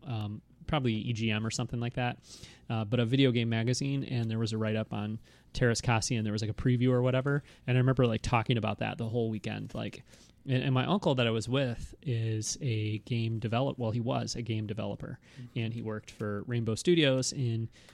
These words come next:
Speaker 1: uh, Arizona, and they actually made Racer Revenge. Um, uh, th-, this is before that, obviously, but he would go on to work on Racer Revenge,
Speaker 2: Which,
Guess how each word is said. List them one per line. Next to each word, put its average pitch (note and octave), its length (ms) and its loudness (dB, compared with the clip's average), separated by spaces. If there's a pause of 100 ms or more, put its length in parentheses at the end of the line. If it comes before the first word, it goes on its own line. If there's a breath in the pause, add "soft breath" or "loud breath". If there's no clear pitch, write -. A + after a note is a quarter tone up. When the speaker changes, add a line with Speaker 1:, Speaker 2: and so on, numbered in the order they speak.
(160 soft breath)
Speaker 1:
uh, A2 280 -2
Arizona, A#2+ 680 0
and A2 340 0
they A#2 120 0
actually A2+ 400 0
made A2 520 -2 (100)
Racer A2+ 340 0
Revenge. G#2+ 800 -2
Um, G#2+ 440 -4 (560 soft breath)
uh, A#2 140 -4 (200)
th-, B2 220 -4
this C3 180 0
is A2+ 60 -2
before A#2 420 -4
that, G#2 260 -4
obviously, A#2 500 -6 (360 soft breath)
but A2 220 -4
he A2+ 160 -4
would G#2+ 160 -4
go A2+ 140 0
on D3 200 4
to B2+ 140 0
work A2 200 -2
on G#2+ 160 -2
Racer G#2+ 300 -4
Revenge, G2+ 640 -6
Speaker 2:
Which, A2 340 -4